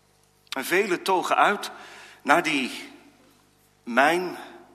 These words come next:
om mee te leven met de reddingswerkers, die alles probeerden om zoveel mogelijk mensen toch levend boven de grond te krijgen.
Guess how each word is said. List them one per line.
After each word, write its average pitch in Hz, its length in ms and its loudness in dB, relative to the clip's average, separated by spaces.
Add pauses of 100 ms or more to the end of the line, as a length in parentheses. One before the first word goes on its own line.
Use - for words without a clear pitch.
(760)
om 127 400 -4
mee 151 180 4
te 156 140 -6
leven 139 340 0
met 131 180 -4
de 120 180 -4
reddingswerkers, 131 800 0
die 117 320 -8
alles 220 300 2
probeerden 151 560 -4 (260)
om 135 140 -8
zoveel 170 340 2
mogelijk 143 320 0
mensen 156 320 -2
toch 151 180 -2
levend 165 440 -2
boven 180 300 -2
de 143 80 -4
grond 226 260 -4
te - 80 -8
krijgen. 90 480 -6